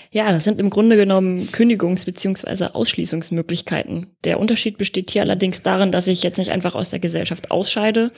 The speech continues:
sondern meine Anteile an einen Mitgesellschafter übertrage. Fangen wir vielleicht mal mit dem Begriff der Put-Option an. To put bedeutet ja auf Englisch etwas hinterlegen und genau das ist hier gemeint. Ein Gesellschafter legt seinen Anteil quasi in die Mitte und sagt, „Den müsst ihr jetzt kaufen.“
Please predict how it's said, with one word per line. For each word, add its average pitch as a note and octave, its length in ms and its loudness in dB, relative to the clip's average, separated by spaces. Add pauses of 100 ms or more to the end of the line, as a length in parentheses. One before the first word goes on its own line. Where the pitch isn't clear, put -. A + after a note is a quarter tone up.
(320)
sondern F#3+ 300 0
meine F#3 240 0
Anteile G3 340 -2
an - 140 -2
einen F#3 180 0
Mitgesellschafter E3 760 -4
übertrage. D#3+ 680 -6 (240)
Fangen G#3+ 180 0
wir G#3+ 80 4
vielleicht F#3+ 240 4
mal G3 80 2
mit F3+ 140 -2
dem F#3 80 2
Begriff - 260 -4
der E3 120 -2
Put-Option - 680 -6
an. D#3 240 -8 (460)
To G3 100 -4
put G3+ 140 -2 (120)
bedeutet F#3+ 380 4
ja F#3 100 0
auf F3+ 120 -4
Englisch F#3 380 2
etwas - 520 0
hinterlegen F#3 680 0
und F3 140 -6
genau F3+ 240 2
das F3 240 0
ist G3 140 -4
hier F3 100 -4
gemeint. D#3+ 540 -4 (340)
Ein F3 140 0
Gesellschafter F#3+ 520 0
legt F3+ 220 2
seinen - 200 -2
Anteil F#3 360 0
quasi F3+ 300 0
in F3 160 -4
die E3+ 80 0
Mitte F#3 300 0
und E3 140 -4
sagt, E3 380 -4 (320)
„Den B3+ 120 4
müsst G3 180 0
ihr - 60 -2
jetzt - 160 -6
kaufen.“ F3+ 460 -2